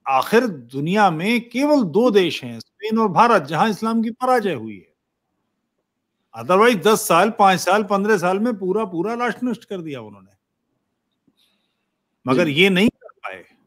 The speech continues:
Speaker 1: और आज भी पाकिस्तान, बांग्लादेश, भारत की जनसंख्या मिला ली जाए तो भी मुस्लिम जनसंख्या नू से अधिक नहीं है। सारे प्रयास, और थोड़ा बहुत नहीं, बारह सौ साल के प्रयास के बाद ऐसा हुआ है। तो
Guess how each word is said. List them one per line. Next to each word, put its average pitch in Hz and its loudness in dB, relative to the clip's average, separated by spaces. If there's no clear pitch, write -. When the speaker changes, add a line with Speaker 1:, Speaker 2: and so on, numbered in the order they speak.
Speaker 1:
और 147 2
आज 196 4
भी 269 0
पाकिस्तान, 196 -4
बांग्लादेश, 156 -6
भारत 139 -6
की 185 -8
जनसंख्या 156 -14
मिला 160 -10
ली 190 -2
जाए 165 -10
तो 226 6
भी 254 4
मुस्लिम 226 0
जनसंख्या 180 -4
नू 208 2
से 202 0
अधिक 240 -4
नहीं 277 -4
है। - -12
सारे 247 4
प्रयास, 202 -2
और 117 -12
थोड़ा 208 -2
बहुत 233 0
नहीं, 226 -2
बारह 233 2
सौ 190 -8
साल 180 -8
के 156 -14
प्रयास 135 -18
के 123 -20
बाद 123 -16
ऐसा 135 -18
हुआ 180 -16
है। - -20
तो 208 -6